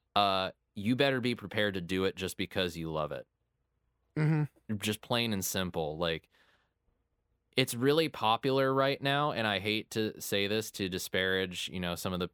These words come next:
Speaker 1: other guys that are out there doing it who fall into this category, but there's a lot of really great guitar players, like, unbelievable players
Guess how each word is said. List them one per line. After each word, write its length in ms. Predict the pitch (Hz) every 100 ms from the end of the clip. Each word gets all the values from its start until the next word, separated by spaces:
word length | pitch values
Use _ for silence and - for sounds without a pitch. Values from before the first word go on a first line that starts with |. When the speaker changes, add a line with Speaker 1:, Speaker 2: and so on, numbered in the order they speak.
| -
Speaker 1:
other 280 | 95 95 95
guys 380 | 90 90 90 -
that 100 | 92
are 180 | 90
out 220 | 87 90 -
there 220 | 90 87
doing 440 | 80 87 90 98
it 200 | 104 113 -
who 160 | 90
fall 360 | - 92 90 76
into 280 | 90 90 101
this 220 | 104 -
category, 720 | - 113 120 135 139 147 151 _ _ _ _ _
but 100 | -
there's 240 | 131 143 139
a 60 |
lot 260 | 131 123 139
of 120 | 147 110 - -
really 640 | 123 101 107 123 131 123
great 720 | 98 98 92 98 92 - - - _ _ -
guitar 360 | 101 95 90
players, 600 | - 87 71 58 50 -
like, 240 | - 87 - _ -
unbelievable 1400 | 151 143 127 113 110 101 107 120 151 165 127 107 98
players 560 | 87 104 90 73 53